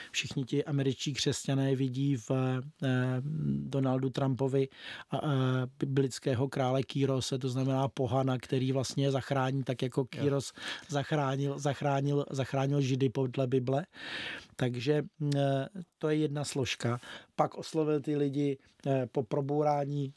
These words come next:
Speaker 1: eh, modré, tedy demokratické zdi v tom, v tom zrezidivělém pásmu. Eh, eh, zahrál ten Turkův efekt a sehnal mladé Hispánce a mladé Černochy. A to jsou ale mnohdy věci, které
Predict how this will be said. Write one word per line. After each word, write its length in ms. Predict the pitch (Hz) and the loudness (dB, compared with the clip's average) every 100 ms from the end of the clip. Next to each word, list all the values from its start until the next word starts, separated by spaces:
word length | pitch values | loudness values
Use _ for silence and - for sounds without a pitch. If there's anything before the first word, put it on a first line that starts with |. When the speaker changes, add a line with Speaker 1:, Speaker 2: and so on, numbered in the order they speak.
| - | 0
Speaker 1:
eh, 40 | 131 127 127 123 | 2 2 0 -2
modré, 420 | 131 139 143 143 | -2 0 2 2
tedy 180 | 135 135 | 0 -2
demokratické 800 | 131 139 131 143 135 - - 139 | 0 0 2 0 0 -2 0 0
zdi 220 | 120 139 | 0 -2
v 100 | 127 | -4
tom, 320 | - 143 135 - 117 | -2 0 0 0 -6
v 40 | - | -2
tom 160 | 139 | -2
zrezidivělém 760 | 131 139 127 139 139 139 139 139 - - - - | 2 2 2 2 0 2 0 -2 -10 -14 -14 -4
pásmu. 560 | 139 131 - - 127 127 - - - | 0 0 -2 -2 -2 -2 -12 -6 -2
Eh, 120 | 123 - - - - 131 | -2 -4 -16 -20 -6 -2
eh, 260 | 127 127 131 131 _ | 0 -2 -6 -12 _
zahrál 480 | 131 151 127 160 160 | -6 -4 0 0 0
ten 220 | 151 151 - _ - - _ - - | 0 -2 -4 _ -20 -20 _ -12 0
Turkův 440 | 151 135 160 - | 2 2 -2 0
efekt 500 | 170 127 - 143 - - | -2 0 0 0 -2 -6
a 80 | 135 | -6
sehnal 460 | - 147 139 151 147 | -2 0 2 2 2
mladé 280 | 143 143 | 2 2
Hispánce 720 | 139 143 - 147 139 139 - 151 | 2 0 -2 0 0 0 -2 0
a 120 | 147 | 0
mladé 320 | 147 143 143 | 0 0 0
Černochy. 680 | - 143 143 135 - 135 143 - - - - - - | 0 0 0 -2 0 -2 -2 -8 -18 -16 -16 -16 -8
A 60 | - | -4
to 140 | - | -2
jsou 200 | 156 185 185 | -2 -2 2
ale 140 | 190 | 2
mnohdy 340 | 185 160 170 | 2 0 0
věci, 460 | 180 170 - - 113 160 - | 2 2 0 -6 -6 -8 -16
které 520 | - 156 147 160 156 | -8 -2 2 2 0